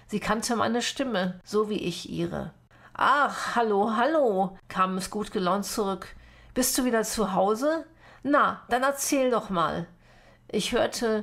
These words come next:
wie sie sich offenbar einen Stuhl heranzog und sich setzte. Und so berichtete ich ihr aufgedreht von meinem Gespräch mit Frau Doktor Banzhaf.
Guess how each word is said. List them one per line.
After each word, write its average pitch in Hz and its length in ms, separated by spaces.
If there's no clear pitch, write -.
wie 214 120
sie 202 160
sich 208 200
offenbar 196 460
einen 196 180
Stuhl 294 380
heranzog 190 840
und 180 180
sich 196 200
setzte. - 540
Und 254 140
so 269 140
berichtete 240 640
ich - 200
ihr - 220
aufgedreht 196 720
von 208 220
meinem 196 240
Gespräch 233 640
mit 220 100
Frau 220 160
Doktor 180 380
Banzhaf. 185 800